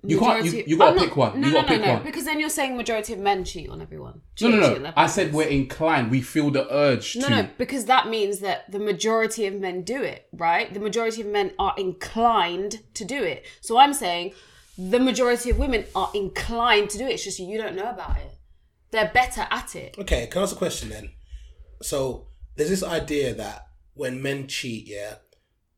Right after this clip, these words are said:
Speaker 3: the reason men do it is 'cause we just wanna bust a nut. We want a Super Saiyan and, or level three, and that's it. 'Cause we can,
Speaker 1: Facts.
Speaker 3: we can have sex, just a physical act. Why?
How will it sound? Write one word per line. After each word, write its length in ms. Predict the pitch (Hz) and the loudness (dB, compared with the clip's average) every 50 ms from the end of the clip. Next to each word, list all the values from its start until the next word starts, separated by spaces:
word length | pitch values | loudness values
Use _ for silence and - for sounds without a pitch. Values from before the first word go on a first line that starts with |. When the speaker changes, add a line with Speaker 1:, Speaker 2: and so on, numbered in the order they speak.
| _ - | _ -10
Speaker 3:
the 100 | 120 131 | -6 -4
reason 280 | 143 143 135 139 127 | -4 -4 -4 -4 -4
men 200 | 123 123 120 117 | -4 -4 -6 -6
do 100 | 113 117 | -6 -6
it 80 | 113 110 | -6 -6
is 80 | 104 - | -6 -8
'cause 240 | - 107 101 98 | -10 -12 -12 -10
we 60 | 113 110 | -10 -10
just 100 | 104 113 | -10 -10
wanna 140 | 104 98 | -12 -12
bust 220 | 95 104 101 - - | -14 -14 -14 -16 -16
a 40 | 101 | -16
nut. 240 | 98 92 - - - | -16 -16 -16 -18 -16
We 80 | 107 | -14
want 160 | 110 110 104 101 | -12 -12 -10 -10
a 40 | |
Super 260 | - - 110 107 - - | -10 -10 -10 -10 -10 -10
Saiyan 320 | - - 107 104 95 87 _ _ _ _ _ _ _ _ - | -10 -10 -12 -14 -16 -20 _ _ _ _ _ _ _ _ -18
and, 260 | 110 107 104 104 107 - | -16 -14 -14 -14 -14 -14
or 120 | - 110 110 113 110 101 110 | -12 -10 -8 -8 -8 -8 -10
level 200 | 113 104 104 101 | -10 -10 -12 -12
three, 400 | - - 110 107 110 107 - - | -12 -10 -10 -8 -8 -10 -12 -14
and 220 | - 104 101 101 98 - | -16 -16 -16 -16 -14 -8
that's 320 | - 135 110 - - - | -6 -6 -4 -4 -4 -6
it. 140 | 113 - - - - | -6 -8 -8 -12 -12
'Cause 180 | - 117 110 107 | -10 -8 -6 -4
we 60 | 113 | -4
can, 180 | 110 107 120 113 | -4 -4 -4 -6
Speaker 1:
Facts. 160 | 104 104 - - - | -8 -10 -14 -16 -14
Speaker 3:
we 80 | 135 131 | -8 -4
can 120 | - 143 | -2 -2
have 140 | 123 120 - | -2 -2 -2
sex, 320 | - - 135 - - - | -4 -8 -8 -8 -10 -12
just 180 | - 110 - - | -12 -12 -10 -12
a 40 | 101 | -10
physical 420 | - - 117 107 104 - - 98 | -8 -8 -8 -8 -10 -14 -14 -14
act. 280 | 87 - - - - - _ _ _ _ _ _ _ _ _ _ | -14 -14 -14 -18 -20 -20 _ _ _ _ _ _ _ _ _ _
Why? 400 | 131 139 147 160 156 147 143 | -6 -4 -2 -2 -2 -2 -4